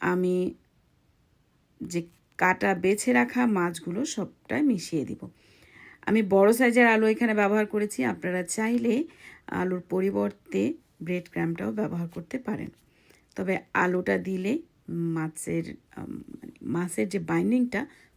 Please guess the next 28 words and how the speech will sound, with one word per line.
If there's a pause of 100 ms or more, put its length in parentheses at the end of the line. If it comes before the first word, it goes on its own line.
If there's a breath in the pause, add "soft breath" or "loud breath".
খুব
ভালো
আসে
এখানে। (500 soft breath)
এখানে
দিয়েছি
আমি (200)
এক
কাপ (220)
পেঁয়াজ
ভাজা, (340)
দিয়ে
দিচ্ছি (160)
টু
টেবিল
স্পুন, (600 soft breath)
আম, (640)
কাঁচামরিচ, (240)
হালকা
ভেজে
নিয়েছি
আমি
তেলে। (720 soft breath)
এবার
দিয়েছি
এখানে
ওয়ান
ফোর্থ